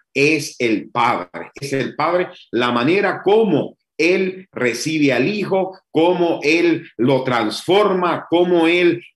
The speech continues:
hace todo lo que está a su alcance para salvar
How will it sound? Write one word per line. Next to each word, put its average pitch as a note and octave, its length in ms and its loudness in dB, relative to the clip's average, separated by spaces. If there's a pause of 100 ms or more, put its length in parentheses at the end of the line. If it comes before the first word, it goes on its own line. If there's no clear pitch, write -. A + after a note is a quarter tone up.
(100)
hace F3+ 500 0
todo B3+ 380 4
lo G3 140 0
que D#3 80 -2
está C#3+ 200 -4
a E3+ 60 -4
su D#3+ 240 -2
alcance A3 640 -4 (280)
para A#2+ 240 -2
salvar B2 640 -2